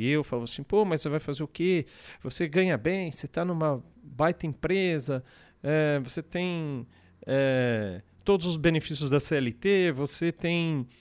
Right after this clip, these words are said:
é, seguro de saúde top, e aí, é, todas aquelas coisas que vocês sabem que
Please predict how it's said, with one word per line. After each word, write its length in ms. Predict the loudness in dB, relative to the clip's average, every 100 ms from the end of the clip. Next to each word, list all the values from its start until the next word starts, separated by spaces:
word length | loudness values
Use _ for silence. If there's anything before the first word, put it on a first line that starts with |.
| _ _ -16
é, 300 | -4 0 2
seguro 540 | 0 -2 -4 0 0 -2
de 100 | -4
saúde 920 | -2 0 2 0 0 -4 -4 -6 -10 -16 _ _
top, 480 | 2 4 4 2 -2
e 100 | 0
aí, 680 | 2 2 2 2 0 -4 -10 -18 -20 -18
é, 200 | -16 -14 2
todas 260 | 4 4
aquelas 420 | 2 2 4 4 2
coisas 520 | 4 6 6 4 -2
que 160 | -4
vocês 280 | -4 -4 -4
sabem 280 | 0 0 -2
que 260 | -4 -6